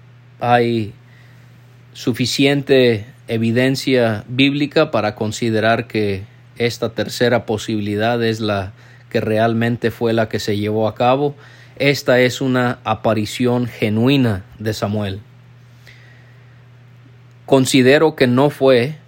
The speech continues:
por obra de la encantadora que apareció Samuel. Creo que este fue el poder de Dios que permitió que Samuel apareciera. Y Dios lo estaba haciendo como juicio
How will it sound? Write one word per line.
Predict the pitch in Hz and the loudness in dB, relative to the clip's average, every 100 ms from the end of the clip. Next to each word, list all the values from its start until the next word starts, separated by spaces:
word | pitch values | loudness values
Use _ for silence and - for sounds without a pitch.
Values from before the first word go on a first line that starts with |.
| - | -4
por | 113 | 0
obra | 117 123 123 117 | 2 2 2 0
de | 107 | 0
la | 104 104 | -2 -4
encantadora | 104 110 107 101 104 104 117 139 180 160 - | -6 -6 -6 -4 -4 0 0 0 -2 -8 -12
que | - 107 101 98 110 - - | -4 -2 -2 -6 -10 -14 -10
apareció | 110 110 104 98 - 113 120 120 | -6 -2 -4 -4 -4 0 2 0
Samuel. | 127 110 101 107 131 143 | -4 -6 -4 -2 -2 -4
Creo | 135 127 131 | 0 2 2
que | 127 120 | 2 2
este | 127 127 127 | 2 -2 -4
fue | 117 117 117 117 - | -2 0 2 0 -2
el | 107 101 | -8 -6
poder | 107 107 113 131 | -4 0 2 2
de | 127 117 | 2 0
Dios | 113 117 117 - | 2 0 0 -2
que | 110 | -8
permitió | - 110 104 101 113 117 117 | -4 -4 -2 -4 -2 0 0
que | 107 | -4
Samuel | 104 101 104 110 | -4 -4 -2 -4
apareciera. | 104 104 98 - 98 98 101 - - - - - - - - | -4 -4 -6 -8 -8 -10 -14 -20 -20 -20 -20 -20 -20 -14 -4
Y | 120 | 0
Dios | 117 120 135 135 | 2 4 4 4
lo | 127 | 0
estaba | - 131 120 113 | 2 0 2 0
haciendo | - 127 131 131 123 | -2 -2 0 -2 -2
como | 113 104 | -2 -4
juicio | - 139 170 - 170 180 | -2 -2 -2 -2 -4 -4